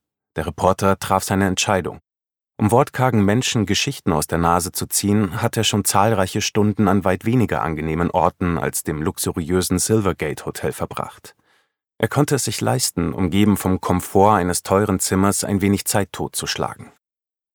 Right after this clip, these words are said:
Also ließ er seinen Bleistift auf den Notizblock fallen,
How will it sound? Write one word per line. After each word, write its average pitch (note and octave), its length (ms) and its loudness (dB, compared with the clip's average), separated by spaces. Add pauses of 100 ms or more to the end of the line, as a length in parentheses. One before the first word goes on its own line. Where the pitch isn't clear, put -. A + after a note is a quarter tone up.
(300)
Also G2+ 420 2
ließ C3+ 240 -4
er C3 80 2
seinen G#2 240 4
Bleistift G2 640 0
auf - 160 -6
den G#2 160 2
Notizblock - 640 -2
fallen, A2 440 -2